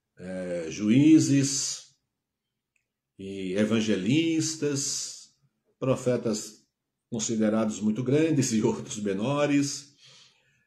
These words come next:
historiadores. Ah, bem, é, dessa gente querida, escolhida por Deus, abençoada por Deus,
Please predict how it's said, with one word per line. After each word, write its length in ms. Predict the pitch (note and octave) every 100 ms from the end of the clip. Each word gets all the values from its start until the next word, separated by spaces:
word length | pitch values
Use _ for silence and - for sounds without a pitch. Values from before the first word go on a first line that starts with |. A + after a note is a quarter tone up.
| _
historiadores. 1400 | - - A2 A2 F#2 F#2 B2+ C#3+ C#3+ C#3+ C#3 - - - _ _ _ _ _ _ _ _ _ _
Ah, 800 | F2 F2+ F2 F2 E2 D#2+ C#2 - -
bem, 560 | A2 A2 A#2+ - - _ _ _ _ _ _ _ _ - - _ _ _ _ _
é, 280 | F2+ F2 E2
dessa 440 | C#2+ B2+ D3+ - D3+
gente 720 | A2+ B2 C3 - - - _ _ _ _ _ _ _ -
querida, 760 | F#2 F#2+ C3+ C#3 C3+ C#3 - _ _ _ _ _ _ _ _ _ _ _
escolhida 720 | - - A2 F#2 A#2+ C#3 A2+
por 200 | - F2+
Deus, 600 | - A2 C3 C3 - -
abençoada 680 | - C#2+ G#2+ - G#2 G#2 G2
por 220 | F#2 D#2+
Deus, 600 | A2 D3 D3 - - -